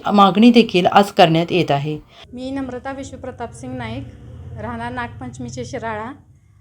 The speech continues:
Speaker 2: आज शिराळ्याची वर्षानुप्रमाणे चालत आलेली नागपंचमी, पण आज आम्ही नागाच्या प्रतिमेचं पूजन केलं.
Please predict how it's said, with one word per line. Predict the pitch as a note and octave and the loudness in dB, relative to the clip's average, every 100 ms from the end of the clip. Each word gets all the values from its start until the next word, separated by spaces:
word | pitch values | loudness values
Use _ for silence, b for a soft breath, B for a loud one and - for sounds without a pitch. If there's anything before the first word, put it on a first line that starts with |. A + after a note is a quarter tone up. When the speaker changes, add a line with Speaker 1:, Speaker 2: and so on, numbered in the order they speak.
| _ - | _ -8
Speaker 2:
आज | A#3+ A#3+ C#4 | -8 -4 -4
शिराळ्याची | D4 C4 B3+ C4 C#4 | -2 0 0 -2 -8
वर्षानुप्रमाणे | C#4 B3+ A#3 B3 B3 C4+ C4 B3+ | -6 -6 -6 -10 -8 -10 -8 -8
चालत | C4 B3+ A#3+ C4 | -6 -8 -6 -8
आलेली | B3 B3 C4 | -6 -6 -6
नागपंचमी, | B3+ A#3 - B3 - A3 B3+ D4+ _ _ _ _ _ | -6 -6 -8 -16 -14 -12 -10 -10 _ _ _ _ _
पण | B3+ | -4
आज | C4 C4+ D4 | 2 2 2
आम्ही | D4 D4+ | 0 0
नागाच्या | D4+ B3+ B3 C4+ | 0 -2 -4 -8
प्रतिमेचं | C#4 D4 C#4+ C4+ C4 C#4+ | -8 -8 -8 -12 -10 -12
पूजन | D4 B3 A#3+ | -12 -10 -12
केलं. | B3 B3+ F3+ | -8 -10 -10